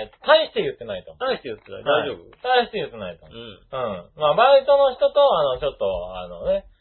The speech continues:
Speaker 1: 良くなかったっていうのは、バイトの人が聞いててね。
Speaker 2: うん。
Speaker 1: あ、そうだったのかって今納得してるかもしれないけどね。
Speaker 2: 険悪なムード。
Speaker 1: 険悪なムード。
Speaker 2: うん。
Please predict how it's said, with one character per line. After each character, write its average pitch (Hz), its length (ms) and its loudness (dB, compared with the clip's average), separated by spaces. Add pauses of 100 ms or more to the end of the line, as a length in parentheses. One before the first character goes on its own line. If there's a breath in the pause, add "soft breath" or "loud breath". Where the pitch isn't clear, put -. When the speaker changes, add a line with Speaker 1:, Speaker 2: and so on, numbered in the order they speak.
(120)
Speaker 1:
良 143 160 2
く 143 60 -8
な 131 140 0
か 123 80 2
っ 107 80 -2
た 104 80 -4
っ - 100 -14
て 107 60 -16
い 101 60 -10
う 95 40 -10
の 90 80 -12
は、 85 160 -10
バ 104 140 -4
イ 101 80 -10
ト 101 80 -6
の 98 80 -10
人 98 160 -10
が 87 100 -12
聞 98 140 -20
い 87 40 -20
て 87 120 -20
て 90 140 -20
ね。 170 360 -8
Speaker 2:
う 117 120 -16
ん。 113 40 -8
Speaker 1:
あ、 110 160 -6
そ 135 80 -4
う - 60 -6
だ 113 80 -4
っ - 40 -10
た 110 100 -6
の 101 100 -14
か 92 80 -10
っ - 40 -16
て 107 60 -12
今 101 140 -10
納 101 140 -8
得 104 160 -12
し - 20 -20
て 110 60 -14
る 92 60 -14
か 85 60 -16
も 85 60 -20
し - 80 -20
れ 85 80 -20
な 82 60 -20
い - 20 -20
け - 20 -20
ど 139 60 -20
ね。 202 100 -16
Speaker 2:
険 180 320 -8
悪 147 160 -10
な 135 140 -8
ム 113 140 -14
ー - 40 -20
ド。 - 60 -20
Speaker 1:
険 160 260 2
悪 143 140 4
な 143 80 2
ム 139 80 -4
ー - 180 -12
ド。 135 80 -14
Speaker 2:
う - 40 -8
ん。 107 300 -8